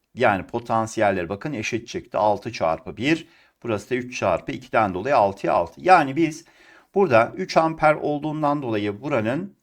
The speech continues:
bir amperde iki am-, e, I iki akımı olduğunu gördük. Yani ana koldaki akımın dört amper şiddetinde olduğu bilgisi karşımıza çıktı. E, eş değer de belli. O zaman V toplamı, toplam gerilimi buradan bulabiliriz. Bakın toplamımız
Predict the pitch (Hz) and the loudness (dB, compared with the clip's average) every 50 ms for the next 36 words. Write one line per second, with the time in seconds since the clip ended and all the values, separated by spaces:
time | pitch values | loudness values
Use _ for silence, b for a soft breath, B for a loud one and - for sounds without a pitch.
0 | _ _ - 175 175 160 143 131 113 - 107 98 92 98 156 165 151 - - 143 | _ _ 0 2 4 4 2 2 0 0 0 0 0 0 -2 -4 -4 -2 0 0
1 | 135 139 143 143 139 110 104 98 95 95 - - - 139 143 139 139 139 - 160 | 0 0 -2 -4 -6 -4 -2 0 0 -2 -2 -6 -8 -8 -8 -8 -8 -4 -2 -2
2 | 147 143 - - 120 104 95 90 82 87 87 76 82 90 131 139 147 160 160 185 | -2 -2 -4 -4 -2 -2 -2 -2 -2 -4 -8 -8 -4 0 0 2 2 2 -2 -4
3 | 185 - - 156 127 117 107 113 135 147 - - 123 127 151 185 - - 180 170 | -6 -4 -2 0 2 2 2 0 -2 -4 -2 -2 -2 0 0 -2 0 2 2 2
4 | 143 135 120 - 113 104 98 - 135 160 180 180 151 156 156 160 165 165 - 151 | 2 0 -2 -2 -4 -6 -4 -6 -6 -6 -6 -4 -2 0 0 0 -2 0 2 2
5 | 147 147 147 151 147 147 147 147 - - 139 135 127 135 135 - - 139 139 139 | 2 2 2 4 4 4 4 2 -2 -6 -8 -8 -8 -10 -10 -8 -8 -4 -2 0
6 | 123 120 113 107 107 131 160 175 175 175 B B B B B B B B B _ | 2 2 0 0 0 0 0 0 0 -2 B B B B B B B B B _
7 | 165 165 151 151 156 - - 160 - 123 107 92 - - 107 98 92 85 95 85 | -4 -4 -4 -4 -6 -8 -8 -2 2 2 2 2 0 -4 -8 -8 -8 -10 -10 -10
8 | - - 92 - _ - 156 180 202 b b b b b b b _ - 147 156 | -10 -12 -14 -12 _ -6 -6 -6 -6 b b b b b b b _ -6 -6 -4
9 | - 151 180 160 - - - 151 151 151 151 139 123 95 104 98 92 90 104 127 | 0 0 0 0 0 2 4 4 6 6 4 2 0 2 2 0 0 0 0 -2
10 | 139 135 131 131 131 131 131 127 123 131 135 139 135 - 143 123 - - 117 101 | -2 -2 0 0 0 0 0 0 0 2 2 2 0 0 -2 -4 -2 -2 -4 -4
11 | 98 98 - 131 127 127 127 131 123 123 127 123 120 123 123 107 101 104 107 110 | -4 -2 -2 -4 -4 -2 0 0 0 0 0 0 2 2 2 2 2 -2 -4 -4
12 | 143 139 107 110 127 143 165 170 139 127 127 123 117 120 113 117 104 92 - - | -4 -2 2 2 2 2 2 0 -2 0 0 0 0 0 0 0 -2 -2 -4 -8
13 | 87 - - 135 156 160 - - 151 151 - 151 151 151 156 160 160 160 - | -10 -8 -6 -8 -8 -6 -4 -4 -4 -4 -2 -2 -2 -2 -2 -4 -8 -8 -12